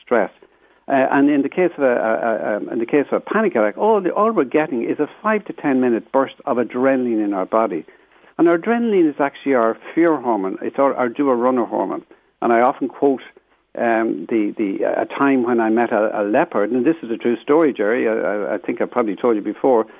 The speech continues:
uh, where I met a leopard in Africa, and literally at three in the morning, instead of me being, uh, supper for the leopard, my amygdala and my adrenaline saved my life,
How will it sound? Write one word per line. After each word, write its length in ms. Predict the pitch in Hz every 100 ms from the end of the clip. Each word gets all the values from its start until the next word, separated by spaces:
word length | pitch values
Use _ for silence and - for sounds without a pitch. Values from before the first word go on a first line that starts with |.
| - _
uh, 220 | - 113 107
where 180 | 127
I 40 | 123
met 240 | 120 151
a 80 | 123
leopard 380 | 113 147 139 110
in 140 | 107
Africa, 480 | 113 117 110 - 98
and 300 | - 120 117 110 - -
literally 600 | 156 214 156 117 131 160 - -
at 180 | 110 104 -
three 160 | 170
in 80 | 131
the 60 | 110
morning, 520 | 123 123 101 120 131
instead 400 | 123 - 156 156
of 180 | 139 123 -
me 260 | 117 143 143
being, 520 | 131 127 117 107 107 _ _
uh, 120 | 107 98 -
supper 280 | 175 165 107
for 140 | 117
the 100 | 101
leopard, 500 | 101 98 107 110 120
my 200 | 123 143
amygdala 560 | 143 131 151 156 120 117
and 120 | 120
my 140 | 113
adrenaline 600 | 107 101 117 131 123 113 -
saved 180 | 120 107
my 140 | 113
life, 320 | 117 131 -